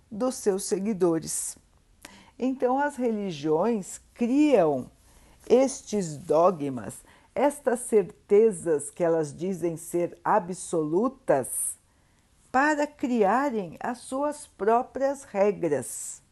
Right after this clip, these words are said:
E dizem que essas regras são as regras de Deus. Então, irmãos, nós temos que ter discernimento, ou seja, nós temos que ter raciocínio,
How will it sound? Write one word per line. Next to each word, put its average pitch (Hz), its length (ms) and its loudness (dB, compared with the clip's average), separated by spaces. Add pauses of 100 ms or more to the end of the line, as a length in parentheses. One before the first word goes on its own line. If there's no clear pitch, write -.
(580)
E 302 120 4
dizem 175 500 -2
que 156 120 -4
essas 143 380 -2
regras 165 640 -2 (220)
são 285 320 0
as 294 180 -4
regras 220 580 0
de 240 140 -2
Deus. 185 640 0 (1400)
Então, 311 400 0
irmãos, 202 420 -2
nós 262 280 -4
temos 240 400 0
que - 160 -12
ter 226 400 2 (260)
discernimento, 214 1600 0 (400)
ou 226 160 2
seja, 156 480 -6
nós 247 220 -8
temos 226 380 0
que - 120 -10
ter 202 400 2 (220)
raciocínio, 190 1200 -4